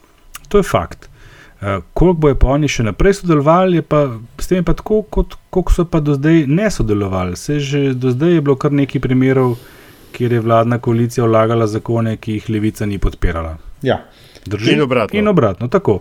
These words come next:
Speaker 1: Tako da po tej plati se zraven bo spremenila. Razlika pa je v tem, da sporazuma ni več.
Speaker 3: Okej, zdaj seveda,
Speaker 1: Je
Speaker 3: em,
Speaker 1: pa, sorry, Aljaž, je pa seveda
Speaker 3: Ja.
Speaker 1: vprašanje, kakšno težo pa je ta sporazum imel, če je že prej bilo tako,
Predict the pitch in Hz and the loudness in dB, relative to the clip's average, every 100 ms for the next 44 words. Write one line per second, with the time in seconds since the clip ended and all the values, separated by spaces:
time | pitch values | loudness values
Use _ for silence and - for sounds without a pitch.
0 | - - - - - 156 156 - 185 190 | -4 -20 -20 -10 -2 0 2 2 4 2
1 | 185 - 165 240 170 120 - 107 98 95 | 0 2 2 4 4 2 2 0 0 0
2 | 101 101 113 123 - 123 147 180 196 196 | -2 0 0 -2 0 2 4 4 2 0
3 | - - - 165 160 180 208 214 214 - | -4 2 2 4 4 2 0 0 -2 -2
4 | - - - - - - - - - - | -8 -18 -20 -20 -20 -20 -20 -20 -20 -20
5 | - - - _ - - - - - - | -20 -20 -20 _ -20 -20 -20 -20 -20 -20
6 | - - - 156 160 131 175 190 190 202 | -20 -12 -2 0 0 -2 -2 -2 -4 -2
7 | 165 147 190 202 160 - 147 - 196 151 | 0 2 2 2 0 0 2 4 4 4
8 | 127 117 113 147 151 - 185 180 165 - | 2 0 0 0 0 0 0 2 0 2
9 | 180 160 - - 147 - 185 196 180 165 | 2 0 -4 -2 0 2 2 0 2 0
10 | 147 180 - - 185 165 165 127 127 233 | -2 -4 -4 -2 0 2 2 2 0 0
11 | 170 - - - - - _ - 131 113 | -2 -6 -14 -20 -20 -20 _ -4 0 0
12 | - 180 214 180 139 120 - 139 123 | 0 2 4 4 2 -2 0 2 2